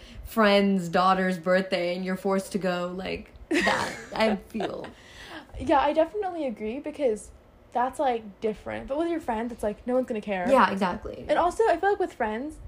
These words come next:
Speaker 2: you always are gonna, like, everyone always texts each other beforehand. They're like, "What are you gonna
Speaker 1: Exactly.
Speaker 2: wear
Speaker 1: You're always,
Speaker 2: anyways?"
Speaker 1: you're always on call before. Like, if you know some, like, a girl's gonna go out, like,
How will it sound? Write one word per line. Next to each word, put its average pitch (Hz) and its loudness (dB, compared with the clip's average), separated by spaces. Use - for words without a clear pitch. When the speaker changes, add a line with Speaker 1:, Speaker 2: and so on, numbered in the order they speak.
Speaker 2:
you 254 -2
always 269 4
are 339 -2
gonna, 277 -2
like, 240 -2
everyone 269 -2
always 226 2
texts 233 -10
each 226 -8
other 220 -2
beforehand. 196 -2
They're 180 -4
like, 196 -4
"What 214 0
are 208 2
you 214 2
gonna 392 0
Speaker 1:
Exactly. 302 0
Speaker 2:
wear 214 4
Speaker 1:
You're 214 -2
always, 233 -4
Speaker 2:
anyways?" 180 -2
Speaker 1:
you're 247 0
always 403 -6
on 311 -6
call 175 -2
before. 170 -6
Like, 214 -6
if 269 -4
you 508 6
know 262 6
some, 208 2
like, 208 0
a 202 0
girl's 190 -2
gonna 190 -2
go 180 0
out, 170 -2
like, 180 -6